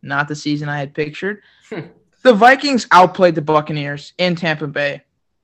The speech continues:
Speaker 1: The only reason we lost that game, I know you Bears fans, you Packers fans, whoever, if you're not a Vikings fan, you're going to say I'm just salty. Definitely am. Definitely played into it. But the refereeing in that game, the, the officials were just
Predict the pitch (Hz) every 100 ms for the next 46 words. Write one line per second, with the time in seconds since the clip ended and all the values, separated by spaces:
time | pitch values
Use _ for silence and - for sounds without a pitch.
0 | _ _ _ _ 180 247 285 262 208 202
1 | 196 185 185 165 165 160 170 _ _ _
2 | _ _ - 139 151 180 151 147 147 160
3 | 175 - 165 156 151 143 - 156 160 160
4 | - 156 147 147 151 156 151 151 226 _
5 | - 143 143 _ 139 143 151 151 156 156
6 | 147 139 143 147 196 185 147 156 147 143
7 | 135 - 175 165 156 143 - _ _ _
8 | _ _ _ _ - 240 254 233 160 156
9 | 185 _ 180 180 185 190 170 147 143 165
10 | - _ _ _ _ _ _ _ - 220
11 | 220 226 208 226 226 202 190 180 170 170
12 | 170 175 165 160 156 139 139 147 160 156
13 | _ _ _ - 165 214 208 185 156 -
14 | 160 156 151 -